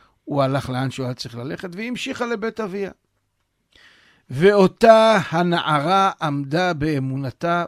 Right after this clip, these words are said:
וכל מי שהיה תובעה, הייתה ממאנת עליו. לא הסכימה להתארס,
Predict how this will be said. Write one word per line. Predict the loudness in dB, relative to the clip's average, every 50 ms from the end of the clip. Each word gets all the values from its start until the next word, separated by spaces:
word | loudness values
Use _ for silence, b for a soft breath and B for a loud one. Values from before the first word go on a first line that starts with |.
| -8 -16
וכל | -18 -18 -18 -10 -8 -6 -6 -6
מי | -6 -10 -10
שהיה | -10 -8 -6 -4 -4 -4 -4 -6
תובעה, | -6 _ -8 -8 -8 -8 -4 -2 2 2 4 4 2 2 0 _ _ _ _ _ _ _ _ _ _ _ _ _ _ _ _ _ _ _
הייתה | -16 -16 -16 -16 _ -4 -2 -2 -2 -4 -6 -12 _ _ _ _ _
ממאנת | -14 -12 -12 -12 -12 -12 -14 -14 _ -8 -8 -6 -6 -8 -10 -12 -14 _ _ _ _ _ _ _
עליו. | -20 -18 -18 -18 -18 -20 -20 _ _ _ _ _ _ _ _ _ _ _ _ _ _ _ _ _ _ _ _ _ _ _ _ _ _ _ -2
לא | 0 0 0
הסכימה | 0 -2 -2 -6 -2 -4 -2 -2 -2 -4
להתארס, | -4 -6 -8 -10 _ -10 -8 -8 -8 -8 -8 -10 -12 -16